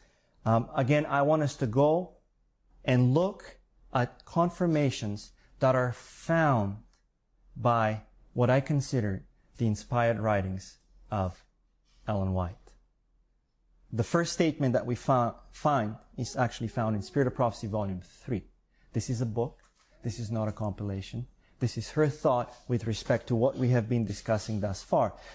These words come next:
So here, she's, uh, I'm actually going to go through about three paragraphs that would put the picture together and help us to understand something with respect to what we have been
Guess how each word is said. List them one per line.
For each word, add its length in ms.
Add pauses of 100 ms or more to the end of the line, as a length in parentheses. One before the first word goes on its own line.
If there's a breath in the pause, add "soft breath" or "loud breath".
So 220
here, 580 (640)
she's, 400
uh, 240
I'm 160
actually 260
going 200
to 80
go 300
through 440 (680 soft breath)
about 300
three 240
paragraphs 920 (1120 soft breath)
that 380 (420)
would 320
put 240
the 80
picture 340
together 360
and 100
help 260
us 200
to 220
understand 840 (260)
something 400
with 160
respect 360
to 40
what 220
we 80
have 200
been 220